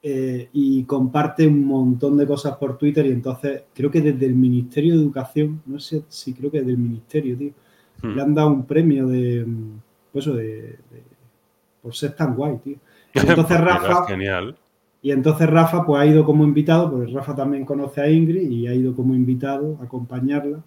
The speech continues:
Speaker 1: a, a esos premios. O sea que, que nada, le echamos de menos, pero él seguro que, que se lo está pasando pipa. Está
Speaker 2: Hombre,
Speaker 1: disfrutando
Speaker 2: claro
Speaker 1: de
Speaker 2: que sí.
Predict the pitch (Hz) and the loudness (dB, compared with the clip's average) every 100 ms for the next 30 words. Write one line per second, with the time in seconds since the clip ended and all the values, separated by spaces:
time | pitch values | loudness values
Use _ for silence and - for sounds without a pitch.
0 | _ _ _ _ _ 127 127 120 117 123 | _ _ _ _ _ -4 -2 -2 -4 -4
1 | 139 135 123 - 156 135 113 - 123 117 | -4 -4 -6 -4 -2 -2 -6 -8 -6 -4
2 | 117 113 113 113 107 127 151 135 - _ | -6 -8 -8 -10 -10 -2 0 0 -4 _
3 | _ _ - 143 - 185 190 170 165 190 | _ _ -8 -6 0 4 6 6 8 6
4 | 208 208 170 147 151 - 139 156 170 135 | 4 4 4 4 2 2 2 4 2 0
5 | 117 113 110 - 123 123 120 135 135 131 | -4 -8 -14 -10 -8 -6 -8 -8 -10 -8
6 | 135 151 135 131 123 _ _ _ _ 127 | -4 -2 -2 -2 -6 _ _ _ _ -6
7 | 123 95 92 82 95 95 - - 98 | -4 -2 -4 -2 0 -2 -4 -10 -14